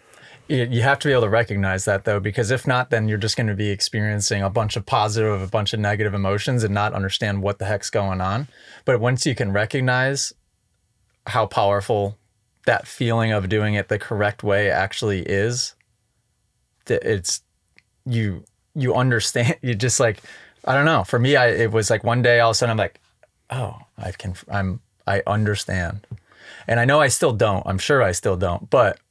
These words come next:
compared to before, three years ago, five years ago, seven years ago,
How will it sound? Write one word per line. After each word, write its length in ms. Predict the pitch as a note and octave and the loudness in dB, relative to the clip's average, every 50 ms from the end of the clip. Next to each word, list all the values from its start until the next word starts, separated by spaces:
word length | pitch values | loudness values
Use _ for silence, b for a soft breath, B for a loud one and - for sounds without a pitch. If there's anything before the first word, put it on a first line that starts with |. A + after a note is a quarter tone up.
| _ _ _ _ _ _ _ _ - | _ _ _ _ _ _ _ _ -8
compared 340 | - A2 F2+ A#2+ C3+ C3+ C3 | -6 -6 -2 0 0 0 2
to 80 | C#3+ B2 | 0 0
before, 460 | A#2+ A2 - - B2 C3+ D#3+ F3+ - _ _ _ _ _ _ _ _ _ _ _ - | -2 -2 -2 -2 0 0 0 -2 -4 _ _ _ _ _ _ _ _ _ _ _ -6
three 180 | - B2+ B2+ | -4 -2 0
years 200 | C3 C3+ C3+ C3 | 0 0 0 0
ago, 180 | C#3+ C#3 C#3 C3+ | 2 2 2 2
five 280 | - B2 A#2+ B2 B2 | 4 4 4 4 4
years 220 | B2+ B2+ B2+ B2+ B2 | 2 0 0 0 0
ago, 160 | A#2+ C3 C3 | 0 0 0
seven 340 | A#2+ - B2 A2+ A2 A#2+ A#2+ | 0 2 2 2 2 2 0
years 240 | A#2+ B2 C3 B2+ C#3 | 0 0 0 0 0
ago, 320 | C#3+ C#3 D3 D#3 E3 E3 | 0 2 2 0 0 -2